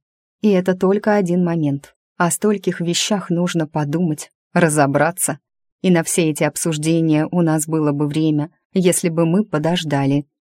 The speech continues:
«Я понимаю, Роуэн». В его тоне проскользнуло раздражение. «И в идеальном мире мы бы так и сделали. Но анализ отдельных вопросов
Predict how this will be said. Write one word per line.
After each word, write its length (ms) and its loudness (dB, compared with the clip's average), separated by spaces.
«Я 200 4
понимаю, 560 2
Роуэн». 500 -2
В 80 -4
его 260 0
тоне 280 2
проскользнуло 720 0
раздражение. 880 0
«И 100 0
в 120 2
идеальном 540 2
мире 260 2
мы 200 2
бы 140 -2
так 280 -8
и 40 -2
сделали. 640 0
Но 200 2
анализ 520 2
отдельных 640 -2
вопросов 600 -4